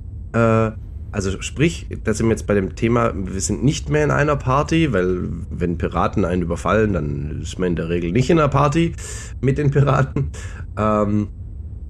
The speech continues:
dann können die die Ware eben trotzdem verkaufen.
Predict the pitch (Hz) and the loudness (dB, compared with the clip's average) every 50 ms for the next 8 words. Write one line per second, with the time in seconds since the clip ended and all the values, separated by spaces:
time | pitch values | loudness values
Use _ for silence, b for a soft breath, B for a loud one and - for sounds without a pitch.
0 | - - - - - 113 120 - - 123 120 123 123 120 120 117 123 113 104 107 | -10 -10 -6 -2 0 0 2 2 2 4 4 4 4 2 2 2 2 2 2 2
1 | 98 113 110 110 - 110 101 110 104 - - 147 190 - - - - 131 113 101 | 2 2 2 2 2 2 2 0 0 0 0 -2 -2 -2 -4 -2 0 2 2 2
2 | - - - 78 - - - 73 71 73 - - - - | 2 0 -4 -4 -2 -2 -4 -2 -4 -4 -6 -8 -8 -8